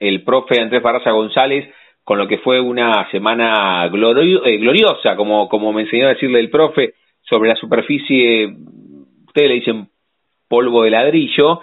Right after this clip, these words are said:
y el profe alguna vez dijo, "Tierra batida, tierra batida". Una gran semana para, eh, los tenistas argentinos, para Podoroska, para Peque Schwarman. Bueno, después de lo que fue el éxtasis de llegar a semifinales,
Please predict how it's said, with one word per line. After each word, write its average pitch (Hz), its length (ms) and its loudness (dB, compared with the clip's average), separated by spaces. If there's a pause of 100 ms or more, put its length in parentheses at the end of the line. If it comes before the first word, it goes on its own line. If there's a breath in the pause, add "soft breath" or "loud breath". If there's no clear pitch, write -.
(320 loud breath)
y 107 80 0
el 107 100 0
profe 143 300 0
alguna 123 260 0
vez 127 160 0
dijo, 127 300 -2
"Tierra 175 480 2
batida, 117 840 -2
tierra 139 440 2
batida". 90 640 -4 (400 loud breath)
Una 117 200 0
gran 131 300 0
semana 107 540 0
para, 98 720 2 (380 soft breath)
eh, 98 240 2 (720)
los 107 180 -2
tenistas 117 340 -2
argentinos, 127 800 0
para 107 220 0
Podoroska, 120 880 2
para 110 240 0
Peque 139 240 0
Schwarman. 135 600 0
Bueno, 101 300 0
después 123 320 2
de 120 60 2
lo 107 100 2
que 98 120 -6
fue 120 400 2 (300 soft breath)
el 117 160 2
éxtasis 135 960 0
de 104 140 0
llegar 117 280 2
a 117 60 -4
semifinales, 185 640 0